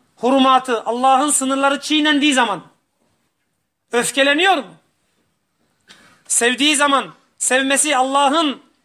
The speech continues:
tevhidi, Allah'ın dini, Allah'ın sevmesiyle alakalı mı? Düşmanlığı, Allah'ın düşmanlarına olan bir düşmanlık mı?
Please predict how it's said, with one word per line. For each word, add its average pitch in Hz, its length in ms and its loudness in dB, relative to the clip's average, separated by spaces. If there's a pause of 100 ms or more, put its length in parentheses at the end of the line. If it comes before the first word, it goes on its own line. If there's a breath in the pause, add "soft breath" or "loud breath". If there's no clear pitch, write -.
(100)
tevhidi, 262 540 0
Allah'ın 269 540 2
dini, 262 320 0
Allah'ın 269 360 2
sevmesiyle 277 580 0
alakalı 254 400 0
mı? - 80 -20 (1500)
Düşmanlığı, 277 760 2 (540)
Allah'ın 269 500 0
düşmanlarına 285 680 0
olan 392 240 2
bir 330 100 -2
düşmanlık 247 440 -6
mı? - 60 -20